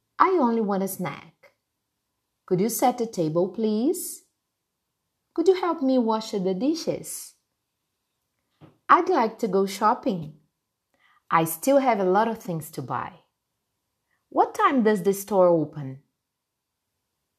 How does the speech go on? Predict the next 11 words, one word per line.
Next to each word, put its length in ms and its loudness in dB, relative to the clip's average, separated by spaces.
What 240 2
do 80 2
you 80 4
want 260 -2
to 60 -2
buy? 440 0
I 180 6
need 240 2
some 300 -2
new 180 2
t-shirts. 1000 -6